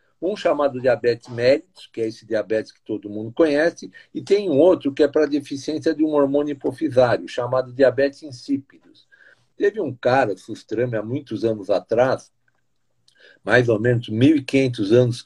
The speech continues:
antes de Cristo, que ele foi lá e provou as duas urinas. Uma não tinha gosto de nada, então ficou diabetes insípidos.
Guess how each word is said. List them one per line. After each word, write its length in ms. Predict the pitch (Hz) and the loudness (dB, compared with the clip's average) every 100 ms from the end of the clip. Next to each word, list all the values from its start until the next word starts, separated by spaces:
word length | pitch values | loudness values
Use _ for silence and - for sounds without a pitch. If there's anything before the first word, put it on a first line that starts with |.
| - | 2
antes 560 | 135 180 160 - 95 90 | 6 6 4 -2 -14 -12
de 120 | 98 | -12
Cristo, 600 | - 131 151 123 - - - - - - | -6 0 0 0 -12 -20 -20 -20 -20 0
que 120 | 175 | 0
ele 140 | 349 | 0
foi 220 | - 165 | 2 4
lá 140 | 156 175 | 4 4
e 60 | |
provou 720 | - 214 208 165 131 151 139 - _ - | 2 2 2 2 0 -2 -2 -6 _ -10
as 200 | 131 123 | -8 -6
duas 320 | 156 160 156 | 0 0 0
urinas. 460 | 160 127 113 95 - - | -2 -4 -8 -12 -20 -6
Uma 300 | 208 220 185 | -4 -2 -4
não 160 | 214 | -6
tinha 240 | 190 214 196 | -10 -8 -2
gosto 400 | 180 185 - 190 | 2 2 0 -10
de 140 | 190 | -6
nada, 500 | 165 135 107 - - _ _ | -2 -2 -4 -8 -20 _ _
então 200 | - 170 | -10 -10
ficou 300 | 185 _ 170 | -10 _ -2
diabetes 560 | 156 156 135 151 165 - - | 2 4 4 2 0 -4 -12
insípidos. 1080 | 185 - - 190 190 - - - - - | -12 -12 -10 -10 -10 -18 -20 -20 -20 -20